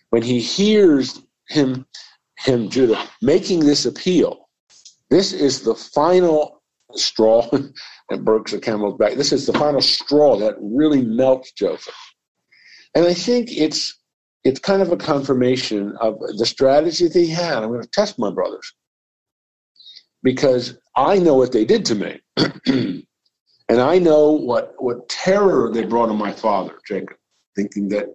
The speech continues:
I'm dead and all this. Have they changed? I think at this point, especially with Judah's words, Joseph reached the conclusion they are changed men.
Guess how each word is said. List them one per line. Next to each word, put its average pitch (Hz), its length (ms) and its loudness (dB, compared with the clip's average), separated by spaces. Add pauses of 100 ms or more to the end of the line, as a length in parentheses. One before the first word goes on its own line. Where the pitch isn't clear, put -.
(120)
I'm 95 280 -4
dead 101 260 0
and 98 140 -4
all 98 180 -4
this. - 400 -6 (640)
Have 139 380 0
they 120 160 2
changed? - 600 -8 (840)
I 120 100 2
think 196 540 0
at 110 120 -2
this 156 160 0
point, 104 300 -2
especially 131 460 -2
with 151 200 -2
Judah's 127 380 0
words, 98 580 -4 (540)
Joseph 156 400 0
reached 135 200 0
the 123 80 -4
conclusion 104 680 -2 (100)
they 113 140 0
are 131 140 -6
changed 104 440 -6
men. 90 220 -6